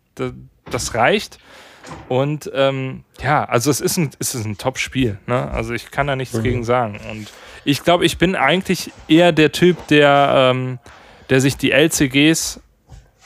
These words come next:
Speaker 1: ne, wie jetzt Magic, äh, wie jetzt hier Commander vielleicht oder auch einen Android Netrunner holt und, äh, lieber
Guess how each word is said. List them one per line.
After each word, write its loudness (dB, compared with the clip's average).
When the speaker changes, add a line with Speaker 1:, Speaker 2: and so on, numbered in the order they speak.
Speaker 1:
ne, 2
wie 2
jetzt 2
Magic, 2
äh, 4
wie 0
jetzt 2
hier 0
Commander 2
vielleicht 2
oder 2
auch 2
einen -2
Android 4
Netrunner 2
holt 2
und, -6
äh, 0
lieber 2